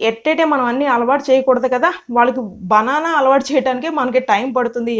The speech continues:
యాపిల్ అలవాటు చేయాలి, ఓట్స్ అలవాటు చేయాలి. So, అలాగే హోమ్ మేడ్ సెరిలాక్స్ ప్రిపేర్ చేస్తూ ఉంటాం. అవన్నీ అలవాటు చేయడానికి మనం కనీసం ఎయిత్ మంత్ అయినా పడుతుంది అన్నమాట. ఈ టూ మంత్స్ ఏంటంటే వేరే వాటికి టైమ్ పడుతుంది. So, ఇదేంటంటే ఎయిత్ మంత్ కాడ నుంచి మన చిన్నారులకి పెట్టొచ్చు,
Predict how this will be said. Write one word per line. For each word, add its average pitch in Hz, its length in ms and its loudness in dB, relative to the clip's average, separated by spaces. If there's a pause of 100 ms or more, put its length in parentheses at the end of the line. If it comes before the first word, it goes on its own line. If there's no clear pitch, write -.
యాపిల్ 240 400 -2
అలవాటు 226 320 -2
చేయాలి, 214 280 -2 (260)
ఓట్స్ 269 260 4
అలవాటు 226 340 0
చేయాలి. 214 340 0 (420)
So, 285 80 2 (220)
అలాగే 247 340 4
హోమ్ 262 220 6
మేడ్ 285 200 0
సెరిలాక్స్ 262 380 0
ప్రిపేర్ 254 320 2
చేస్తూ 226 300 0
ఉంటాం. 220 180 -4 (100)
అవన్నీ 262 360 0
అలవాటు 254 300 2
చేయడానికి 254 320 -2
మనం 233 120 -4 (120)
కనీసం 285 440 -2 (500)
ఎయిత్ 339 440 0
మంత్ 311 320 0
అయినా 294 240 0
పడుతుంది 262 280 0
అన్నమాట. 226 220 -4
ఈ 226 120 -12
టూ 277 60 -2 (160)
మంత్స్ 320 240 -4
ఏంటంటే 285 280 -4 (200)
వేరే 294 300 2
వాటికి 269 300 -4 (100)
టైమ్ 233 160 -6 (100)
పడుతుంది. 208 380 -6 (380)
So, 320 80 2 (280)
ఇదేంటంటే 330 440 0 (160)
ఎయిత్ 294 300 -2
మంత్ 320 240 -4
కాడ 269 160 0
నుంచి 269 240 -6
మన 226 200 -6
చిన్నారులకి 233 520 -4 (120)
పెట్టొచ్చు, 220 520 -2